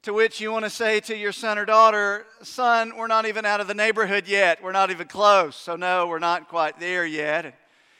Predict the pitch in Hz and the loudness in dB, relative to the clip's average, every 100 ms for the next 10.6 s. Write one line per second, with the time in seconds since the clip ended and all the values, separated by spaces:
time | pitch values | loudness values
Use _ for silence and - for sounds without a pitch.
0 | _ _ _ _ 160 208 190 190 190 180 | _ _ _ _ -12 -4 -4 0 -2 -2
1 | - 208 208 180 - 214 214 180 180 175 | -8 -12 -10 -10 -2 0 2 0 -4 -4
2 | 170 233 202 190 240 226 202 185 - - | -2 -2 -4 -10 -10 -10 -8 -10 -10 -6
3 | 240 233 202 185 160 214 208 202 196 214 | -2 0 0 -2 -8 -8 -8 -8 -12 -12
4 | 208 196 196 190 - 220 214 214 208 214 | -14 -12 -14 -14 -12 -8 -6 -8 -14 -8
5 | 208 196 220 240 226 214 254 226 147 - | -6 -6 0 2 2 0 2 2 0 -4
6 | 208 175 - _ _ _ _ _ 196 196 | -14 -16 -16 _ _ _ _ _ -14 -10
7 | 214 202 226 269 254 226 185 156 _ _ | -8 -2 2 2 2 -4 -6 -14 _ _
8 | _ _ _ - 196 233 - 214 214 233 | _ _ _ -18 -6 -6 -6 -8 -4 -2
9 | 233 214 220 214 208 - 240 233 226 226 | -2 -6 -8 -6 -6 -6 -4 -2 0 -2
10 | 196 226 226 196 139 - | -4 -4 0 0 -2 -16